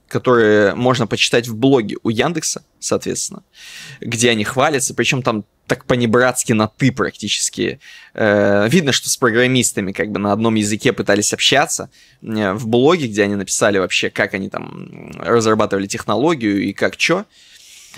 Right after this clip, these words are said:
Ну и, между прочим, обещают ещё, конечно же, другие пары добавлять. То есть, возможно, мы сможем скоро переводить не только, а, смотреть какие-нибудь французские видео,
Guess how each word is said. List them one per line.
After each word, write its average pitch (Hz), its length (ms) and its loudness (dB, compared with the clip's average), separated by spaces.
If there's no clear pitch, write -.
Ну 226 240 2
и, 269 360 4
между 226 440 -2
прочим, 247 240 -2
обещают 208 480 -2
ещё, - 540 -2
конечно 110 440 -2
же, 110 140 -4
другие 180 360 0
пары 101 280 2
добавлять. - 540 -8
То 104 80 -8
есть, 98 160 -8
возможно, 156 460 -2
мы 151 100 -4
сможем 151 380 -4
скоро 135 480 0
переводить 139 460 0
не 135 120 -2
только, 190 340 0
а, - 60 -10
смотреть 101 360 -6
какие-нибудь 104 300 -12
французские 127 640 -4
видео, 131 400 -8